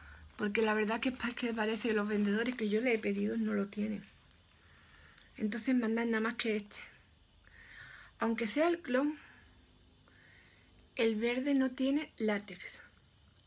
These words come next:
Y yo soy alérgica al látex y yo tengo que evitar todas las tonterías que puedan tener látex por si las moscas. Entonces pedí es-, el verde y me trajeron este. Ay, mis polvos que he roto la caja.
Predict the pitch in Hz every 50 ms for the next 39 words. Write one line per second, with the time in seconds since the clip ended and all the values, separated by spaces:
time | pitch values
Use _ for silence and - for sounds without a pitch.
0 | - - - - - - - - - - _ _ - - 233 220 220 233 226 -
1 | 240 220 214 202 202 196 - - - - 202 196 190 208 226 233 226 - 208 196
2 | 208 214 208 208 208 208 220 226 226 226 220 208 208 202 196 185 - - 208 214
3 | 208 202 196 202 202 202 - 202 196 202 196 190 - 196 185 - 180 175 - 165
4 | 175 190 196 190 170 170 170 170 170 180 196 - - 202 - - - - - -
5 | _ - 294 285 294 285 - 285 277 277 285 330 330 - - - - - - -
6 | - - - - _ - - - - _ _ _ - _ _ _ - - - -
7 | - - - - - - - - - - - - - 233 - 262 254 254 220 214
8 | 220 226 233 247 254 277 277 - - _ - _ - - 220 220 226 254 262 262
9 | 262 262 254 247 226 214 214 214 202 190 - 220 214 220 226 220 208 202 202 -
10 | - - - - - - - - - - - - 294 285 254 254 247 - - -
11 | 247 233 240 226 226 233 247 247 220 220 214 208 208 226 214 208 202 202 208 214
12 | 208 208 226 226